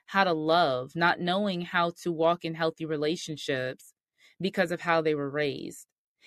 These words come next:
And so this whole series, Marriage and Family, it's more than just giving you some good practical parenting tips.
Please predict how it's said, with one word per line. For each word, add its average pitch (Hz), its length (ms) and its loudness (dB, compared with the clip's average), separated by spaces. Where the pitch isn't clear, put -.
And 196 140 0
so 190 160 2
this 214 340 2
whole 262 220 -2
series, 175 560 0
Marriage 185 320 0
and 160 160 -6
Family, 165 400 -2
it's 160 160 -2
more 185 260 0
than 285 180 -2
just 196 260 0
giving 175 260 -4
you 165 100 -2
some 156 200 -6
good 156 200 0
practical 151 440 -2
parenting 139 480 -6
tips. - 400 -8